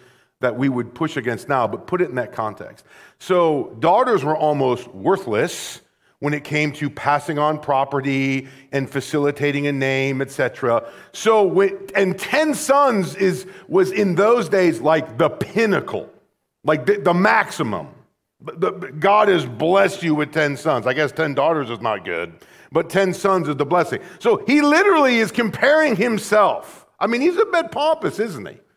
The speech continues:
He's like, "Am I not worth more to you than ten sons?"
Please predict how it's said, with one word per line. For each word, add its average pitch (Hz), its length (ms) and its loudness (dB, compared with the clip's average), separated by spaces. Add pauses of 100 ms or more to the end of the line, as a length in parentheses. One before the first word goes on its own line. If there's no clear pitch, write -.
(840)
He's 262 160 2
like, 226 260 4
"Am 311 200 4
I 330 100 6
not 294 300 2
worth 233 240 2
more 220 300 2
to 262 60 -2
you 262 240 0
than 240 520 -2 (100)
ten 247 420 -2
sons?" 247 760 -4